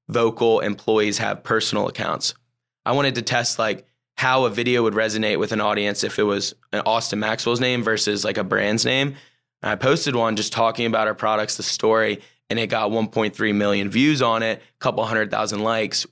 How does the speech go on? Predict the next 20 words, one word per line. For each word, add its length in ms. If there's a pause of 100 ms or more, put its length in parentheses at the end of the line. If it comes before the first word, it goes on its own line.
(100)
We 120
did 200
more 280
sales 560
in 160
the 120
day 200
that 200
that 220
video 280
exploded 640
than 160
we 100
did 360
when 120
our 120
Shark 280
Tank 220
episode 480
aired. 260